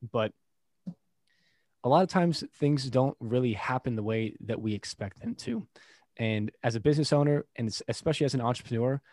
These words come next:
a lot of this it's just rolling with the punches. And, you know, I, I think the wisdom in all of this, is this guaranteed? The real true answer is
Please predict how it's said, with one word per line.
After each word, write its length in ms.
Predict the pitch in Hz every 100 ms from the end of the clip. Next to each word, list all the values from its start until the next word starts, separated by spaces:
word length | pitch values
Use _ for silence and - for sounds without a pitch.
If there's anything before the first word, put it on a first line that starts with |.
| _ _ -
a 60 |
lot 200 | 110 123
of 80 | 151
this 320 | 170 170 - - _ _ -
it's 120 | 123
just 140 | 131 110
rolling 300 | 117 127 127
with 140 | 127
the 60 | -
punches. 460 | 113 101 - - _ _ _ _ _
And, 400 | 123 113 107 104 - _ _ _ _
you 80 | 127
know, 200 | 104 - _ _ _ _
I, 80 | - -
I 120 | 143
think 260 | - 196 - _ _ _
the 180 | - 135
wisdom 560 | 110 123 135 156 160 160 _ _ _ _ _ _
in 100 | 117
all 140 | 110 123
of 60 |
this, 200 | 143 139 -
is 140 | 127
this 180 | 139 -
guaranteed? 560 | 123 117 113 123 131 - _ _ _ _ _ 123
The 160 | 123
real 400 | 117 135 156 160
true 240 | 139 156 131
answer 360 | 120 - 160
is 400 | - 117 110 104